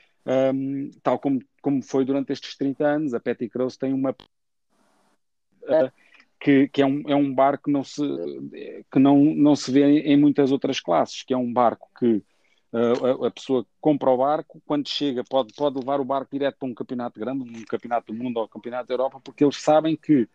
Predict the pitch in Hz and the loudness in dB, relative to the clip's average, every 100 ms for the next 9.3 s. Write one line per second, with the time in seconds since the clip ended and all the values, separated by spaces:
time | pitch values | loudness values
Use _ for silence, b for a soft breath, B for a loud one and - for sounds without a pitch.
0 | b b 131 143 - 147 135 135 151 - | b b 0 2 4 4 4 0 -4 -10
1 | - - 139 147 135 143 - 139 139 131 | -20 -8 -2 0 0 -4 -6 -10 -8 -10
2 | - 151 - 143 - 131 135 135 120 135 | -6 -6 -4 -8 -6 -4 -2 -4 -4 -4
3 | 147 _ _ _ _ - 151 135 147 131 | -4 _ _ _ _ -4 -2 -2 -4 -6
4 | 139 139 127 127 _ _ _ - 127 127 | -2 -2 0 -4 _ _ _ -2 2 4
5 | 123 110 143 - 135 131 123 135 120 - | 2 -2 -6 -4 -4 -2 -2 -4 -8 -10
6 | - 127 143 139 123 - 127 117 - - | -4 -2 -2 -2 -6 -6 -6 -6 -10 -6
7 | 117 127 123 110 - 131 151 - 123 120 | -4 -4 -4 -6 -8 -6 -6 -4 -4 -4
8 | - 120 107 143 - 147 - - 135 - | -6 -10 -4 -4 -4 -10 -8 -2 -2 0
9 | 143 147 156 | -2 -2 -4